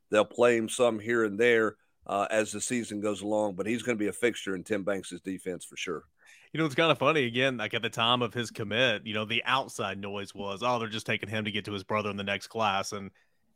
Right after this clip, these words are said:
Speaker 2: you know, hey, uh, they, he's turned into a really, really good player that they, that they like, like you, like you pointed out.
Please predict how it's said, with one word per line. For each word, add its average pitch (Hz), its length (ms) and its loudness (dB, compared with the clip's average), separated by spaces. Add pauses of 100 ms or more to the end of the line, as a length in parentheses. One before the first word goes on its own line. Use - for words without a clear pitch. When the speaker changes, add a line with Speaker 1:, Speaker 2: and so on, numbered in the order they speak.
Speaker 2:
you 107 100 -2
know, 107 220 -2
hey, 117 240 2 (340)
uh, 110 100 -4 (120)
they, 120 220 0 (340)
he's 123 180 -2
turned 143 180 6
into 135 160 6
a 127 80 4
really, 135 280 6
really 143 180 6
good 139 140 2
player 143 400 6 (220)
that 110 120 -4
they, 113 160 2
that 113 160 -2
they 117 140 0
like, 120 320 2
like 110 160 -2
you, 117 80 -2 (100)
like 113 160 -2
you 110 80 -10
pointed 110 300 -4
out. 104 280 0